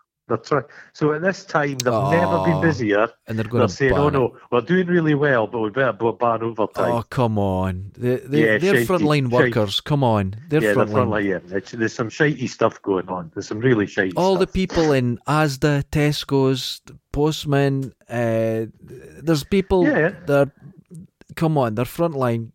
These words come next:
Speaker 2: Give them a chance, for fuck's sake.
Speaker 1: That's
Speaker 2: Give
Speaker 1: how you
Speaker 2: them
Speaker 1: get, that's how you get people twitching in their seat. If you say, if, like, an M P, "Can, surely we should pay these, like, care workers more,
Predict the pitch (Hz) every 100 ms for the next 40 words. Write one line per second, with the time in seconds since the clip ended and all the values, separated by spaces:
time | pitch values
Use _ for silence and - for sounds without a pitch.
0 | _ 170 151 147 123 117 - 101 92 -
1 | 98 - 117 87 156 170 165 160 151 135
2 | 139 131 147 - 165 156 135 131 123 -
3 | 127 - 117 - - - 110 104 101 98
4 | - 113 - 101 98 113 - 131 120 104
5 | 101 117 104 98 104 95 - 110 101 120
6 | - - - 147 - - 262 254 226 160
7 | - - - 113 101 98 87 - 98 -
8 | - 107 95 95 - - 92 127 131